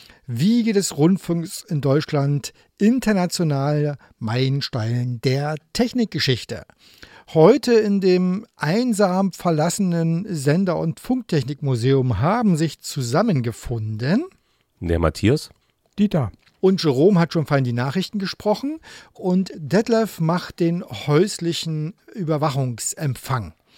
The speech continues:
Speaker 1: Unser Thema ist heute die Auswertung unseres legendären Kurzwellen-Doppelsendungsemfangstag, siebter Mai. Lieber Hörer,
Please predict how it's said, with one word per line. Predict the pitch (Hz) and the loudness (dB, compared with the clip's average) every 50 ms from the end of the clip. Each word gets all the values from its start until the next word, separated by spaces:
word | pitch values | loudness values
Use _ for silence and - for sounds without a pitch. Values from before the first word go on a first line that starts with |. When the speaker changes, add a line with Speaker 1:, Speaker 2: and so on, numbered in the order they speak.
| - - - - - - - _ _ | -20 -20 -20 -20 -20 -20 -20 _ _
Speaker 1:
Unser | - - 160 151 151 127 147 135 131 131 127 123 - _ _ | -8 -4 -2 -2 -2 -2 -2 -2 -2 -4 -6 -8 -10 _ _
Thema | - - 156 214 254 262 262 240 196 | -2 0 2 2 2 2 -2 -2 -4
ist | 180 - - | -4 -6 -4
heute | - 156 165 165 - 165 156 135 | -2 -2 -2 -2 -2 -4 -4 -4
die | 123 - - | -6 -10 -4
Auswertung | - 143 160 226 277 254 - - 165 170 170 165 170 160 - | 2 4 6 6 6 4 0 0 0 0 0 0 -2 -4 -4
unseres | - 147 143 139 131 139 139 123 - - - - - - - _ _ _ - | -4 -4 -4 -4 -6 -6 -6 -6 -8 -10 -14 -18 -20 -20 -20 _ _ _ -12
legendären | 180 131 120 123 135 165 180 175 170 165 131 131 131 143 127 135 135 135 131 - _ _ _ _ _ | -8 -6 -2 0 2 2 2 2 0 0 -2 -2 -4 -2 -2 -2 -4 -4 -6 -8 _ _ _ _ _
Kurzwellen-Doppelsendungsemfangstag, | - - - 175 214 220 - - - 147 139 135 139 139 139 139 135 131 117 104 165 170 - 165 135 131 131 127 123 117 110 104 139 131 139 143 131 131 123 120 120 123 117 - - - - 139 127 113 - - - 135 135 131 127 - - - - - - 139 127 117 120 131 139 123 - - - - - - - - - _ - - - - - - - - - _ _ _ _ | -10 -6 -4 -4 -4 -4 -6 -8 -6 -2 0 0 0 0 0 -2 -2 -2 -2 0 -2 0 2 2 2 2 2 0 -2 -4 -4 -2 0 0 0 0 0 -2 -2 -2 -4 -4 -6 -6 -8 -6 -6 -4 -4 -6 -6 -6 -4 -2 -2 -2 -4 -6 -8 -8 -10 -8 -6 -4 -4 -2 -2 -2 -4 -4 -6 -8 -10 -10 -8 -8 -10 -10 -12 _ -8 -8 -8 -8 -10 -14 -18 -20 -20 _ _ _ _
siebter | - - 139 131 123 - 123 107 | -10 -6 -4 -4 -4 -6 -8 -10
Mai. | 104 92 - - _ _ _ _ _ _ _ _ _ _ _ _ _ _ _ _ _ _ - | -10 -10 -12 -16 _ _ _ _ _ _ _ _ _ _ _ _ _ _ _ _ _ _ 0
Lieber | 147 160 233 262 247 175 | 2 4 4 4 4 4
Hörer, | 147 170 170 - - - | 4 2 2 0 -2 -8